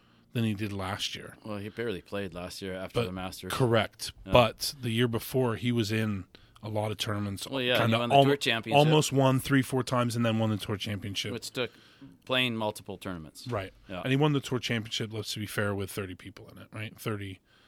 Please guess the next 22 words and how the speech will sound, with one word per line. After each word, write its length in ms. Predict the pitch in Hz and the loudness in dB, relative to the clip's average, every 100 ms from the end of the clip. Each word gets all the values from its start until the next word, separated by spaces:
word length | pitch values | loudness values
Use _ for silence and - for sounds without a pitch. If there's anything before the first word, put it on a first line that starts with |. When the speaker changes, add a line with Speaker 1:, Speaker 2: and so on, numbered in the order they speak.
| - - | -20 -10
Speaker 1:
thirty 180 | - 110 | -4 0
Speaker 2:
But 120 | 127 | 2
Speaker 1:
golfers 160 | 113 117 | 2 0
Speaker 2:
he 80 | 131 | -2
had 80 | 120 | -2
Speaker 1:
in 60 | |
Speaker 2:
to 60 | 120 | -4
Speaker 1:
it. 120 | 117 | -6
Speaker 2:
work 200 | 131 131 | -4 -4
his 140 | 113 107 | -4 -2
way 140 | 110 | -2
through 180 | 117 110 | -2 -6
the 80 | 95 | -4
playoff 300 | 107 98 - | -6 -6 -8
series 260 | 90 85 | -10 -10
and 80 | 87 | -10
all 80 | 82 | -10
that. 100 | 82 | -6
Speaker 1:
Correct. 400 | 117 104 92 - | -2 -2 -4 -10
Speaker 2:
So, 160 | - 117 | -10 -10
yeah. 100 | 85 - - - - | -10 -14 -20 -20 -16
Speaker 1:
So, 380 | - 139 131 | 0 2 4